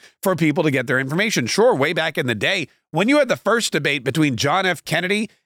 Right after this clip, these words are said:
and Richard Milhous Nixon, and, and they broadcast that on television, and Nixon showed up all,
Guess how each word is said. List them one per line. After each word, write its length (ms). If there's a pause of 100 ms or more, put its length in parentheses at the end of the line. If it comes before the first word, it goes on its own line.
and 320
Richard 280
Milhous 540
Nixon, 420
and, 200 (240)
and 180
they 100
broadcast 600
that 140
on 120
television, 560
and 180
Nixon 300
showed 240
up 160
all, 260